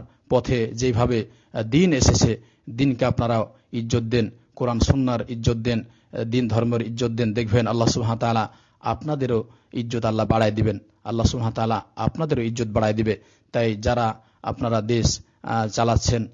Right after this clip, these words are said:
আল্লাহ আপনাদের, আহ, হায়াতে তৈয়বা দান করুক, এই দোয়া করি। তবে বিষয়টি হলো যে আপনার যারা দেশ চালাচ্ছেন, যারা এই গুরুর দায়িত্বে রয়েছেন, আপনার দেশে কোনো মন্ত্রী যদি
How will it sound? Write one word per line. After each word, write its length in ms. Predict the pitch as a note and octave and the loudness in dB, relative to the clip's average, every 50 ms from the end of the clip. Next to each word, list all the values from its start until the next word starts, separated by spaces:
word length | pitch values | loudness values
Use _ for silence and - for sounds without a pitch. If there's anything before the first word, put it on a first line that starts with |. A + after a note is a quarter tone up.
| - _ _ - | -14 _ _ -10
আল্লাহ 280 | - A2+ A#2 A2+ A2+ G#2+ | -6 -4 -2 0 0 0
আপনাদের, 380 | - - B2 A2+ G#2+ A#2 A2+ G#2+ - _ _ _ _ _ - | 0 -2 -4 -2 0 0 0 -2 -4 _ _ _ _ _ -10
আহ, 160 | - A2 G#2 - | -8 -8 -6 -2
হায়াতে 300 | - B2 A#2+ A#2 A#2 A#2+ | 0 2 2 2 0 -2
তৈয়বা 520 | A#2 - - A#2+ A#2 A#2 A2+ A#2 A2+ A2 - - A#2 | -4 -2 -2 0 0 0 2 2 2 0 0 -4 -4
দান 240 | A2+ A#2+ A#2 A#2 A2+ | -2 0 0 0 -2
করুক, 220 | A#2 B2+ B2+ A2+ | -2 -4 -4 -2
এই 120 | A2+ A#2+ | -4 -2
দোয়া 200 | A#2+ B2+ C3 B2 | 2 4 4 4
করি। 340 | A#2+ A#2 C#3 C#3+ D#3 F#3 F#3 - - _ _ _ _ _ - | 4 4 2 2 2 0 -4 -8 -14 _ _ _ _ _ 0
তবে 320 | C3+ A#2+ B2 B2+ A#2 A2+ | 0 2 2 2 2 2
বিষয়টি 380 | G#2 A2+ A#2+ B2+ C3+ A#2+ A#2 A#2 | 0 -2 -2 -2 -2 -2 -2 0
হলো 340 | G#2 B2 B2+ A#2+ A2 - - - _ _ _ - | 0 0 0 0 0 -2 -6 -14 _ _ _ -12
যে 160 | A2 A2 A#2 | -6 -2 0
আপনার 420 | A#2 A2+ A#2 - A#2+ A#2+ A#2 A2 A#2 - - - A2 G#2+ | 0 0 0 -2 -2 -2 -2 -2 -4 -6 -12 -14 -10 -4
যারা 460 | A2 B2 B2 A#2+ A#2 A2+ - - - _ _ _ - | -2 0 0 2 0 0 -2 -4 -12 _ _ _ -14
দেশ 320 | A2+ A2+ A#2+ C#3+ C#3 - - | -6 -2 0 0 2 2 2
চালাচ্ছেন, 520 | C3+ B2 A#2 A2 - - B2+ A#2+ G#2+ G#2+ | 0 2 0 0 -2 -2 -4 -4 -4 -4
যারা 220 | A#2 C#3 B2+ A#2+ | -4 -2 -2 -2
এই 140 | A#2 A#2+ A#2 | 0 -2 -2
গুরুর 280 | G#2+ B2 D3+ F#3 F3+ C#3+ | 0 0 2 2 2 4
দায়িত্বে 360 | C3+ B2+ B2 B2+ - C3 A#2+ | 4 2 2 2 -2 -2 0
রয়েছেন, 420 | A#2 A2+ G#2+ G2 - A#2+ A#2 A2+ - - _ _ _ _ - | 2 2 2 2 2 0 0 -2 -4 -10 _ _ _ _ -6
আপনার 400 | - A2+ - - C3+ B2+ B2+ B2 | -4 -4 -4 -2 -4 -4 -2 0
দেশে 500 | C3+ C3 - - C3+ A2+ - - - _ _ | 2 2 4 2 2 0 -2 -8 -16 _ _
কোনো 160 | - - C3 A#2+ | -6 -4 -2 0
মন্ত্রী 460 | B2 C#3 F3 G3+ - - D#3 C#3 B2+ | 2 2 2 2 2 2 2 2 4
যদি 340 | A#2 B2+ A#2+ B2+ B2+ A#2 | 2 2 2 2 2 0